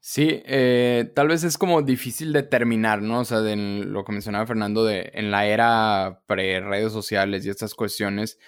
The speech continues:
si en realidad hubo un cambio drástico en la manera en la que las personas comunes, eh, conciben la democracia, ¿no? Y las posibilidades de,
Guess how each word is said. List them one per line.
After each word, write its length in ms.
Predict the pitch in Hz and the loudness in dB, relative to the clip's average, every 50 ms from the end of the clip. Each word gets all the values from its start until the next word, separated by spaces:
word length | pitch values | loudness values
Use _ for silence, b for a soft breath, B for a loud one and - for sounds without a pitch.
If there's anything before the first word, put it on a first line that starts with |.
| b b | b b
si 240 | - - - - 120 | -12 -6 -2 0 0
en 120 | 120 120 117 | 2 2 2
realidad 380 | 117 117 117 117 113 117 120 | 2 2 4 4 4 4 4
hubo 140 | 127 127 135 | 2 2 2
un 140 | 135 135 135 | 2 0 0
cambio 440 | 139 131 123 117 120 120 123 120 120 | 0 0 0 0 2 2 2 2 2
drástico 680 | 120 117 110 107 - - - 120 104 - - 110 107 104 | 2 2 2 0 -2 -4 -6 -8 -8 -4 -2 -2 0 0
en 140 | 104 101 | 0 0
la 100 | 101 98 | -2 -2
manera 320 | 98 98 95 95 98 101 107 | -2 -2 -2 -2 -2 0 0
en 80 | 113 | 0
la 180 | 110 107 104 - | 0 0 -2 -2
que 580 | - 101 95 92 90 90 87 90 - - - _ _ _ | -4 -2 -2 -2 -2 -2 -4 -6 -6 -8 -12 _ _ _
las 260 | - 104 101 98 - | -4 -2 -2 -2 -2
personas 800 | - - - - - 123 113 110 110 113 110 110 107 - - - - - - | -4 -4 -4 -2 0 0 2 2 4 4 2 2 0 -2 -6 -10 -14 -14 -6
comunes, 640 | - 110 110 110 113 110 107 110 113 117 110 - - | -2 0 2 2 2 2 2 2 0 -2 -2 -2 -2
eh, 580 | 98 104 104 101 98 95 92 90 90 - - _ _ - | 0 2 2 2 0 0 -2 -4 -6 -8 -10 _ _ -4
conciben 420 | 123 117 113 - 131 127 131 135 | -2 -2 0 0 2 2 2 2
la 100 | 131 123 | 2 2
democracia, 640 | 117 110 107 104 - 120 120 113 107 - 113 101 95 | 2 0 -2 -2 0 0 0 0 0 -2 -2 -4 -2
¿no? 220 | 95 107 117 120 | -2 -2 -2 0
Y 20 | |
las 160 | 120 113 110 - | 0 0 0 -2
posibilidades 800 | - 104 101 - - 107 101 98 101 101 104 107 107 113 113 110 | -4 -8 -6 -4 -4 -4 -4 -2 0 2 2 2 2 0 0 0
de, 300 | 110 104 95 87 b | -2 -2 -2 -4 b